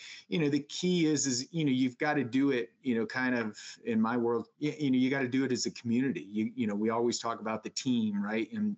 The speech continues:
and, and working as a team. And it doesn't matter whether you're the the, uh, oh three, the, the grunt that's there.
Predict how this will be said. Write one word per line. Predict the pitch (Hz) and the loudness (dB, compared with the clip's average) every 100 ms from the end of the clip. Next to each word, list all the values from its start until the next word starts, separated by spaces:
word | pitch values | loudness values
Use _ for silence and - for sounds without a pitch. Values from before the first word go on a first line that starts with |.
| - | -4
and, | 110 107 110 | 0 0 -2
and | 107 | -4
working | 107 117 120 107 | -2 -2 -2 -4
as | 101 104 | -4 -8
a | |
team. | - 110 98 101 | -8 -6 -6 -6
And | 107 - - - | -8 -10 -18 -6
it | 120 | -2
doesn't | 123 127 113 | 0 2 2
matter | 113 131 107 | 2 0 0
whether | 107 107 | 0 0
you're | 104 107 104 | 2 2 0
the | 104 104 101 - - - _ - 110 | 0 -2 -2 -4 -14 -20 _ -12 -4
the, | 104 98 104 - _ | -2 -2 -6 -14 _
uh, | 98 98 | -12 -6
oh | 139 123 | 0 0
three, | 120 120 120 110 | 0 0 2 2
the, | 107 104 - | 0 0 -2
the | 104 | -6
grunt | 113 117 110 | -2 -2 -2
that's | 101 - - | -2 -2 -4
there. | 135 117 117 113 110 - | -4 0 2 2 2 -2